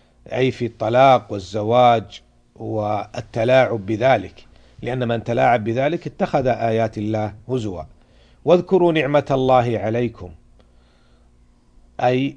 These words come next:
هنا يرجعهم الله سبحانه وتعالى للأصل، وهو كما ذكر المفسرون في إرساله الرسول صلى الله عليه وسلم بالهدى والبينات إليكم. "واذكروا نعمة الله عليكم وما أنزل عليكم من الكتاب والحكمة".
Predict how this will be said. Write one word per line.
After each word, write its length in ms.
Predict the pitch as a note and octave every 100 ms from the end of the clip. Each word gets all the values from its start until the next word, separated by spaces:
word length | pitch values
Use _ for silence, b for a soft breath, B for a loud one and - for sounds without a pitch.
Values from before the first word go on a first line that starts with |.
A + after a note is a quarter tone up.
| -
هنا 240 | A2 C#3 C3+
يرجعهم 580 | B2 G#2+ G#2+ A2 A#2 A2+
الله 160 | A2
سبحانه 300 | A2 - A#2
وتعالى 380 | A2 A#2 B2 A2+
للأصل، 580 | G#2+ G2+ B2+ - D#3+ E3+ b b b b
وهو 480 | A#2+ C#3 C3 A#2+ A#2+ - _ _ _
كما 220 | - A#2+
ذكر 520 | A2+ A#2+ A#2+ A2 A2 -
المفسرون 680 | A#2 A2 G#2 G#2+ - A#2 C3
في 260 | A2 A#2 G#2+
إرساله 640 | G2+ C3+ B2+ A#2+ G#2+ A2 A2 b b b -
الرسول 440 | A#2+ A#2 A2 C3
صلى 160 | A2 G#2
الله 120 | G#2
عليه 120 | B2+
وسلم 160 | A#2+ A2
بالهدى 400 | G#2+ G2+ B2 B2
والبينات 840 | A2+ A2 G#2+ G#2 G#2 G#2 B2+ A#2
إليكم. 420 | G#2+ G#2+ G2+ - - _ _ _ _ _ _
"واذكروا 420 | - C3+ - E3 D#3
نعمة 280 | C#3+ C#3+ C3+
الله 420 | C#3 C#3 B2+ B2
عليكم 500 | A2+ B2+ C#3 C#3 B2
وما 400 | B2 B2 A2 B2
أنزل 320 | C#3 B2 B2+
عليكم 600 | B2 A2+ A#2 C3 C3+ C3+
من 200 | B2+ B2+
الكتاب 680 | A#2 A2 A2 G#2+ B2+ B2 A#2+
والحكمة". 680 | A2 G#2 - C#3+ B2+ A2